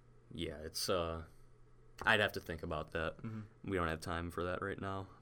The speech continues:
Speaker 1: S-, apologies.
Speaker 2: Oh, that's, that's nice.
Speaker 1: <laughs>
Speaker 2: That's charming.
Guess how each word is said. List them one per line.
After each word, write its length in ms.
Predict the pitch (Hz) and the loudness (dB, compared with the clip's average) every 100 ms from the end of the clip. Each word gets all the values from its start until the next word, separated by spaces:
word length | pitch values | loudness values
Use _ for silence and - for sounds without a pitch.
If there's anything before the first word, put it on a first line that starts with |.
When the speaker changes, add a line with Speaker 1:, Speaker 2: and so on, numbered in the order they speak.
| - | -14
Speaker 1:
S-, 140 | - - | -12 -10
apologies. 640 | - 98 87 90 107 - - - 156 | -4 0 0 2 -2 -2 -10 -14 -2
Speaker 2:
Oh, 160 | 392 392 - | 2 2 0
that's, 240 | 165 262 - | -6 -6 -2
that's 260 | 160 160 | -2 0
nice. 280 | 208 95 - | 0 -2 2
Speaker 1:
<laughs> 240 | - 120 - 185 - | 6 6 12 12 12
Speaker 2:
That's 460 | 170 156 151 - - | 12 12 8 4 2
charming. 320 | 120 104 107 | 6 6 4